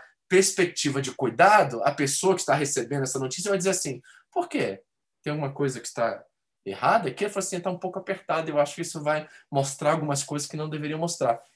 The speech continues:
Isso é zelo. Agora, se você fala assim, "Tá apertado, tá querendo pegar os homens na igreja?"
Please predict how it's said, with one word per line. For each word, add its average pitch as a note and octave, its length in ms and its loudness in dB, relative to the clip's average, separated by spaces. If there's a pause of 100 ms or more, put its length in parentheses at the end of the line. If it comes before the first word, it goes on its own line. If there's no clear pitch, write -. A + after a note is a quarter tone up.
Isso - 120 -2
é G3+ 40 4
zelo. D3+ 380 0 (160)
Agora, C#3+ 240 4
se C#3 80 0
você D#3+ 220 0
fala E3+ 180 6
assim, B2 320 0 (320)
"Tá F#3 80 6
apertado, G3+ 400 4
tá G#3 80 0
querendo G#3 220 0
pegar F#3+ 180 8
os F3 120 8
homens F#3 120 4
na F3 80 4
igreja?" G3+ 340 4